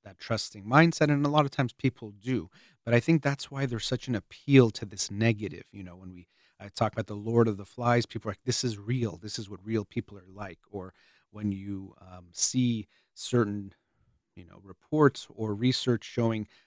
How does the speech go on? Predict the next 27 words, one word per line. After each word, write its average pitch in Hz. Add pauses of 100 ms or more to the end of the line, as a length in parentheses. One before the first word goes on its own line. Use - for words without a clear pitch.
(100)
a 104
certain 104
darker 117
side, 110
we 104
think 107
the 104
real 127
side 101
of 92
being 92 (100)
human, 98
that 95 (300)
we 117
only 123
act 107
good, 107 (420)
uh, 98
in 104
front 113
of 110
other 98
people 110
to -
get 101
their 92
attention. -